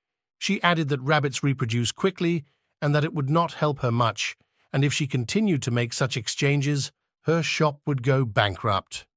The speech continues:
Hen thought, "Why is that girl so smart?" Hen decided to press her and told her that he was different from the others because he also had an errand to run for the woman at the bar. He said he had to find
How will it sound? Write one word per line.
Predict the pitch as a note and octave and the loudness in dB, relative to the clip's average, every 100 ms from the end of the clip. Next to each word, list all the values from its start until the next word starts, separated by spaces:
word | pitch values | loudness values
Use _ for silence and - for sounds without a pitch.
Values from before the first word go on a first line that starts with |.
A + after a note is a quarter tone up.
| _ _ _ _ _ - | _ _ _ _ _ -4
Hen | A#2 G#2+ | -2 -2
thought, | C#3+ C3 B2 - _ _ _ _ _ _ - | 0 0 -2 -8 _ _ _ _ _ _ -6
"Why | A#2+ F3+ | -2 0
is | G3+ E3+ | 2 0
that | C#3 | 0
girl | C#3 C#3+ | 2 2
so | - C#3 | 2 0
smart?" | C3+ - F#2 C#2 C#2 - _ _ - | 0 0 -2 -2 -8 -14 _ _ 0
Hen | F3+ E3+ C3+ | 4 4 4
decided | A#2+ A2 C#3+ C3 B2+ A#2 | 2 2 4 4 2 -2
to | A2+ | -4
press | - - D#3+ - | -2 2 2 2
her | G#2+ A#2+ C#3 - _ _ - | 0 0 -2 -8 _ _ -6
and | B2+ B2 | -4 0
told | E3+ F3 D#3+ | 2 2 4
her | D#3 D3 C#3+ _ _ _ _ | 2 2 -2 _ _ _ _
that | C#3+ | -2
he | B2 D#3 | 0 2
was | C#3+ A2 | 2 0
different | A2+ G#3 - G#2+ G#2 - _ - | 0 0 0 -4 -4 -10 _ -4
from | C#3 C3 | 0 0
the | C3+ | 2
others | D3 G2+ G2 B2 - | 2 2 -2 -4 -6
because | D3 C3 C#3+ - | -6 -2 0 0
he | D3 | -2
also | D#3 F3 F3 C#3 A#2+ | 0 0 2 0 2
had | A#2+ A#2 | 2 0
an | B2+ | 0
errand | B2 A2 G#2+ | 0 0 0
to | G#2 | -2
run | G2 G#2 A2+ A#2 A#2 _ _ _ _ | 0 2 2 0 -4 _ _ _ _
for | C3 | -2
the | B2 | 0
woman | C3 C3+ A2+ | 2 2 0
at | G#2+ | -2
the | - | -4
bar. | G2+ B2+ G#2 D#2 C#2+ - _ _ _ _ | 0 2 2 0 -6 -12 _ _ _ _
He | - | -4
said | C#3 D3+ B2 | 0 0 2
he | C3 | 2
had | B2+ B2 | 2 0
to | A#2+ | -2
find | - A#2 A2 G#2 | 2 2 2 -2